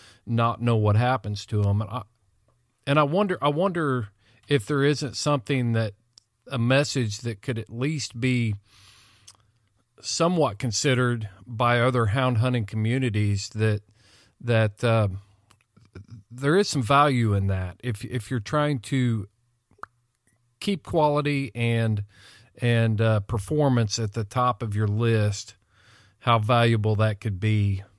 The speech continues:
And breeding contracts, I want, I want to ask you about that. So, um, do they have to, say Seth takes this, this Saluki,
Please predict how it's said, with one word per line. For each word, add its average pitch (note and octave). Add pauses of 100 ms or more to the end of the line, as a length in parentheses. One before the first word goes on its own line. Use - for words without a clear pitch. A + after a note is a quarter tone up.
(140)
And A#2+
breeding D#3+
contracts, A2
I D3
want, D#3
I C#3+
want D#3+
to C#3+
ask B2+
you B2
about A2+
that. F#2+ (400)
So, C#3+ (560)
um, A#2+ (140)
do D#3
they F3+
have F3
to, B2+ (240)
say F#3+
Seth D#3
takes C#3+
this, C#3 (120)
this A#2+
Saluki, A#2+